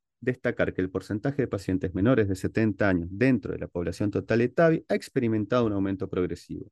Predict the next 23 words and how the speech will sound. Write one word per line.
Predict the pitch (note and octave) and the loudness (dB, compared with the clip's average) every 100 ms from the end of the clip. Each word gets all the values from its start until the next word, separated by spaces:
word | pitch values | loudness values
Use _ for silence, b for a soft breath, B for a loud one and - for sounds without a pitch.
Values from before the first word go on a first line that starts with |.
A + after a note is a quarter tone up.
| - | -2
La | G2+ | 0
elección | F2+ - A2 | 0 -2 -4
de | G#2 | -4
tavi | - G#2+ F2+ | 0 0 2
en | E2+ | 0
lugar | F2+ F#2+ | -2 -2
de | F#2+ | -4
cirugía | A#2+ A#2+ - E3 G3 - _ _ _ _ | -6 -6 -4 -4 -4 -10 _ _ _ _
se | - - | -6 0
ha | A#2 | 2
realizado | A2+ G2+ G2 A2 G2 | 2 0 -2 -2 0
con | F#2+ | 2
mayor | F#2 F3+ G3+ | 2 0 -2
frecuencia | C#3 A2+ B2+ C#3+ D#3+ | -4 -4 -2 -2 -2
debido | C3 A2 A2 | 0 0 0
a | |
la | G#2+ | 2
evaluación | G2 F#2+ A2 C3 | 0 -2 -4 -4
de | A2+ | -4
un | F#2+ | -4
riesgo | G2 A2+ A2+ G#2+ - _ _ _ | -4 -2 0 0 -4 _ _ _
mayor | G#2 F#2 A#2+ A2 | -2 2 2 0
quirúrgico, | - C3 E3+ C#3 C#3 E3 A#3 | 0 2 2 0 -4 -4 -6